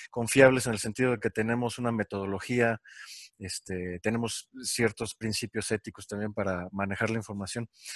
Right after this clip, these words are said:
Pues creo que, mm, un gran problema es, por una parte, eh, la poca atención que recibes muchas veces de la audiencia, dada que, como bien mencionabas, Jorge, pues está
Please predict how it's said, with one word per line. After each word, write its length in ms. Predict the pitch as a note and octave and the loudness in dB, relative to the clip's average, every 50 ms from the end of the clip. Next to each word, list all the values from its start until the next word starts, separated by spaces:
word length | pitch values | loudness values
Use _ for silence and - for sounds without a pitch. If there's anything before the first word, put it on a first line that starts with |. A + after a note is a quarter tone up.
| - - - - - - - - _ - | -12 -12 -12 -14 -14 -16 -18 -20 _ -4
Pues 140 | C#3+ - - | -2 4 6
creo 140 | G3+ G#3+ | 6 6
que, 320 | G#3 - G#3+ G3+ F#3 E3 C#3+ | 10 10 12 12 12 12 10
mm, 240 | B2+ A#2 G#2+ F#2+ - _ _ _ _ _ _ _ _ _ _ - - - | 8 4 0 -2 -6 _ _ _ _ _ _ _ _ _ _ -16 -8 -2
un 200 | C#3+ D#3+ E3+ D#3+ | 0 0 6 8
gran 260 | D#3 D3+ D#3 E3+ F#3 | 10 10 10 10 8
problema 580 | E3 E3+ C#3+ A#2+ B2 C3+ C#3+ D3+ D3 C3+ C3 C3+ | 8 8 8 8 8 6 6 6 6 6 6 6
es, 400 | C#3 C3 - - - - - - _ _ | 6 4 4 2 0 0 -4 -6 _ _
por 140 | B2 B2 D3 | 2 2 4
una 140 | E3+ E3 D#3+ | 4 4 6
parte, 580 | - E3 E3 D#3+ - - - D#3 D3+ C#3+ C3+ - | 10 10 10 10 8 6 8 8 8 8 6 4
eh, 760 | B2 A2 G#2 G#2 G2+ G2+ G2+ G2 G2 G2 G2 F#2+ F#2+ G2 - | 0 2 2 2 2 2 0 0 0 0 0 0 -2 -4 -4
la 320 | A2+ G#2+ G#2 G#2 G#2 - _ _ - | 0 2 4 4 4 2 _ _ 4
poca 260 | D3+ D#3 - - D#3+ | 4 6 8 8 8
atención 560 | D3+ - B2 A#2+ A2 - - C3 C3 C3 B2+ | 8 8 4 2 2 0 0 0 -2 -2 -2
que 120 | - C3 | -2 0
recibes 560 | A#2+ G#2+ G#2 F#2+ - B2 A#2+ A2+ A#2+ A#2 G#2+ A2+ | 0 0 0 0 0 0 0 0 0 -2 -2 -4
muchas 280 | A2+ - - A2+ G#2 | -8 -8 -8 -6 -4
veces 380 | A2 G#2+ G2+ - A#2 G#2+ G#2+ G2 | -4 -4 -4 -4 -4 -6 -4 -2
de 140 | G2+ F#2+ F#2 | -2 0 0
la 140 | F#2 F#2 | 0 0
audiencia, 800 | F#2 F#2+ G2 G#2+ G#2+ G#2+ A2 A2+ A2+ G#2 - - A#2 A2 G#2+ - _ - - - - _ | -2 -2 -2 -2 0 2 2 2 2 0 0 0 0 0 0 -2 _ -16 -20 -20 -20 _
dada 280 | - A2 A#2 A#2 A#2+ A#2 | 0 4 6 8 8 6
que, 140 | - A2+ - | 4 2 -2
como 220 | - G#2 G#2 G2 | -4 -4 -4 -2
bien 220 | G2+ A2+ A#2 A#2 A2+ | 0 0 0 0 -2
mencionabas, 420 | A2 G2+ G#2+ G#2 G#2+ G#2+ G#2+ - | -4 -4 -4 -2 -2 -2 -2 -2
Jorge, 220 | - A2+ G2 G#2+ | -6 -8 -8 -10
pues 160 | - - G2 G2 | -12 -14 -14 -14
está 320 | - - A2+ A2+ A2+ | -4 2 4 4 4